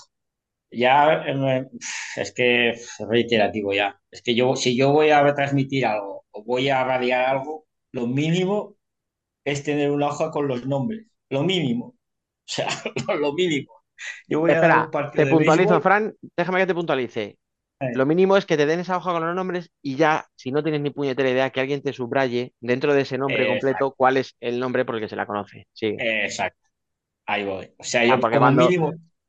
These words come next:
Speaker 2: Es que, eh, perdón, si es que te interrumpo, si es que me caliento, perdona.
Speaker 1: No, e-, es que yo, si a mí me dicen ahora, "Mira, vas a hacer la radio un partido de béisbol americano".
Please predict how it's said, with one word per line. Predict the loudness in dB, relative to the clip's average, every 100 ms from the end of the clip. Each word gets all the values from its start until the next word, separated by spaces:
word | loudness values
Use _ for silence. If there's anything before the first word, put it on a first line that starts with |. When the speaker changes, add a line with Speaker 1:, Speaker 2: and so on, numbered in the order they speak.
| _ _
Speaker 2:
Es | -4
que, | -4 -6 -4
eh, |
perdón, | 0 2 2
si | 0
es | -4
que |
te | -2
interrumpo, | -4 -6 -8 -10
si |
es | -6
que | -4
me | -2
caliento, | -4 -6 -8
perdona. | -6 -6 -4
Speaker 1:
No, | -2 -2 -4 _ -10
e-, | -10 -6
es | -6 -2
que | -2 -2 -4
yo, | -2 -2
si | -2 -2 -2
a | -2
mí | -2 -2
me | -2
dicen | -2 -2
ahora, | -2 -2
"Mira, | -2 -2
vas | -2 -2
a | -2 0 0 -2 -4 -8 _ -20
hacer | -14 -8
la | -2 0
radio | 2 0
un | 0
partido | -2 -2 0
de | 0
béisbol | 0 -2 -4 -4
americano". | -4 -6 -6 -6 -6